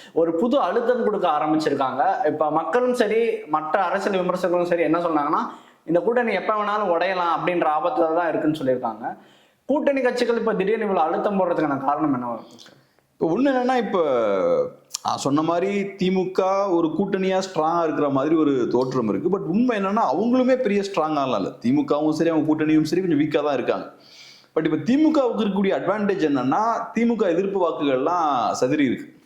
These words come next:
Speaker 1: ஓகே.
Speaker 2: So, அது திமுகவை ஸ்ட்ராங்கா இருக்கிற மாதிரி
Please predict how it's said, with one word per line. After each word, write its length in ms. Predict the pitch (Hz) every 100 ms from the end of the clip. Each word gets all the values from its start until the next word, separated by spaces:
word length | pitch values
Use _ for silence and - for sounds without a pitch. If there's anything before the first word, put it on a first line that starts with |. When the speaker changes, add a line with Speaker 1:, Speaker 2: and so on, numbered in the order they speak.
| _ _ -
Speaker 1:
ஓகே. 280 | 135 - -
Speaker 2:
So, 220 | - 196
அது 180 | 196 277
திமுகவை 680 | 285 233 226 214 180 190 196 165 131 104 90 -
ஸ்ட்ராங்கா 480 | - 165 160 175 165
இருக்கிற 240 | 135 127
மாதிரி 640 | 110 120 151 139 113 92